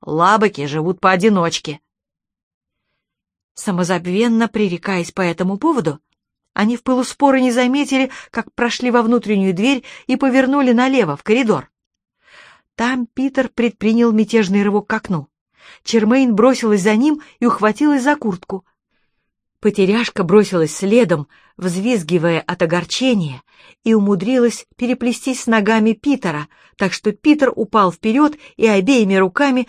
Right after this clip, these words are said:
схватился за подоконник. Чермейн в тревоге выглянула на луг, который мирно поблескивал в оранжевых лучах заката. Замок по-прежнему сидел себе возле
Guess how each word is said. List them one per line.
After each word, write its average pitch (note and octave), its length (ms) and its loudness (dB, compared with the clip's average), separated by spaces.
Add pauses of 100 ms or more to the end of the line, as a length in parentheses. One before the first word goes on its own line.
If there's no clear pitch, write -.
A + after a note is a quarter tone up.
схватился F#3 600 -4
за F#3 120 -2
подоконник. E3 680 -8 (880)
Чермейн G3+ 540 0
в - 100 -14
тревоге G3 480 2
выглянула E3+ 640 0
на F3 180 0
луг, C4 280 -4 (200)
который G3 380 0
мирно F3+ 360 -2
поблескивал E3 640 -4
в D3+ 60 -4
оранжевых E3 540 -4
лучах E3 320 -4
заката. E3+ 500 -6 (840)
Замок A3 520 -2
по-прежнему G#3 600 2
сидел G3+ 380 0
себе G3 260 -2
возле G#3 400 0